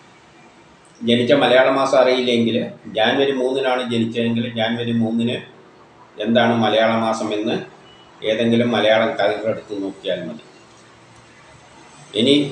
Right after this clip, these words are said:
കർക്കിടക മാസം ജനിച്ച ചതയം നക്ഷത്രക്കാരുടെ കാര്യം നോക്കാം.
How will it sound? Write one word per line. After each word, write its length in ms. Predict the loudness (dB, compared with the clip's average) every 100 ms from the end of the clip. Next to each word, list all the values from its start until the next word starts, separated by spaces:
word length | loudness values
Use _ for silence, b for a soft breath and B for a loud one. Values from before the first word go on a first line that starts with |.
| 0
കർക്കിടക 460 | 2 2 4 6 6
മാസം 260 | 4 2 0
ജനിച്ച 320 | 2 0 2 2 0 -4 -12 -20 -20 -20 -20 -20 -20 -20 -2
ചതയം 380 | 2 4 4 2 2
നക്ഷത്രക്കാരുടെ 680 | 0 -2 -2 2 4 4 2
കാര്യം 280 | 2 0 -2
നോക്കാം. 360 | -6 -8 -6